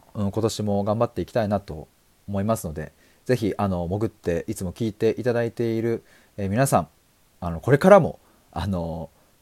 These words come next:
ぜひ聞いてください。えーと、その一つの、まあ、いいねだったり、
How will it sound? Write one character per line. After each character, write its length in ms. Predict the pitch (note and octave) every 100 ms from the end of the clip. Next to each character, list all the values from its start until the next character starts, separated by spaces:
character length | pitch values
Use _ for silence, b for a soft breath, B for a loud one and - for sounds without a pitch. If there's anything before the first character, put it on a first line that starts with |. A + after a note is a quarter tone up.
| _
ぜ 140 | - D3+
ひ 160 | C#3 -
聞 120 | C3
い 40 |
て 100 | -
く 120 | -
だ 60 | - -
さ 180 | A#2
い。 100 | D#2+ b b b _
え 160 | - E2+
ー 20 |
と、 460 | - E2+ D#2+ - -
そ 160 | - A#2
の 240 | G#2 G#2
一 160 | - A#2
つ 140 | F#2+
の、 180 | F2 - B B B
ま 100 | F2+
あ、 20 |
い 80 | G2+
い 40 | G#2+
ね 80 |
だ 100 | G2
っ 40 | F#2+
た 140 | F#2+
り、 180 | F2+